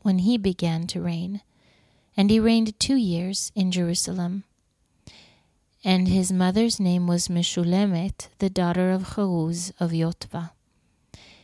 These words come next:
He did what was evil in the sight of the Lord, as Menashe his father did. He walked in all the ways that his father walked in,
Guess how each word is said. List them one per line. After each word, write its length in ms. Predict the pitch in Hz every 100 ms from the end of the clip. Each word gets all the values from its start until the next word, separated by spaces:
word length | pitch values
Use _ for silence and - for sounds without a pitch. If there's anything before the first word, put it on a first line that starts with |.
| _ _ _
He 220 | 202 220
did 280 | 185 185 175
what 180 | 180 165
was 260 | 190 - -
evil 440 | 214 202 165 160
in 200 | 170 170
the 80 | 170
sight 380 | - 170 165 -
of 100 | 180
the 120 | 180
Lord, 420 | 165 165 170 - - _ _ _ _
as 260 | 180 185 196
Menashe 600 | 185 180 175 - 202 170
his 200 | 170 -
father 440 | - 175 175 175
did. 340 | 180 175 196 208 _ _ _ _ _ _ _ _ _ _ _
He 180 | 226 220
walked 560 | 196 196 220 - - -
in 180 | 185 175
all 280 | 180 190 214
the 120 | 233
ways 360 | 208 196 185
that 140 | - 175
his 200 | 180 -
father 440 | - 190 190 202
walked 400 | 185 175 175 -
in, 260 | 180 180